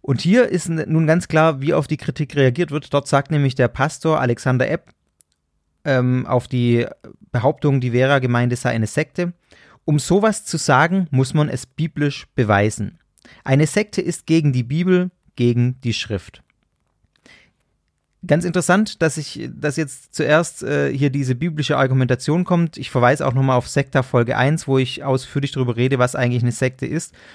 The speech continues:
und wo ich auch die Definition anwende, äh, oder sage, sektenhaft ist für mich, äh, erstmal was Strukturelles. Also das, was auch die, der Superintendent der evangelischen Kirche in dem, in der Stellungnahme, die ich gerade vorgelesen habe, verurteilt. Also es geht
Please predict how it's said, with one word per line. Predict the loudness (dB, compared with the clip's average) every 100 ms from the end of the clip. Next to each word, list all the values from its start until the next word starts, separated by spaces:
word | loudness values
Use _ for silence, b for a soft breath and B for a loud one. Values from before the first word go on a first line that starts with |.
| B
und | 0
wo | 2
ich | 2 4
auch | 2 2
die | 0
Definition | 0 0 -4 0 0
anwende, | 2 2 4 4 2 -2 _ -4
äh, | 0 2
oder | 0
sage, | 2 2 4 2 0
sektenhaft | -4 -4 0 0 0 -4
ist | -4
für | 0
mich, | 0 0 -10 -4
äh, | 0 2 0 -10 -16
erstmal | -6 -2 2 2 2
was | -2 -4 -14
Strukturelles. | -6 -4 -4 -2 2 4 4 0 -14 B B B B B
Also | -2 2
das, | 2 2
was | 0
auch | 0 0
die, | 0 0 0 -4
der | -12 -4 -4
Superintendent | -2 0 0 2 2 0 0
der | -2
evangelischen | 0 -2 -2 -4
Kirche | 0 0 0
in | 0
dem, | 0 0 0 -2
in | -4 -4 -2
der | 0
Stellungnahme, | 2 4 4 4 2
die |
ich | -2
gerade | -2 0 0
vorgelesen | 0 -2 -2 -2 -2 0
habe, | -2
verurteilt. | -4 -6 -4 -4 -4
Also | -4
es | -4 0
geht | 0 -2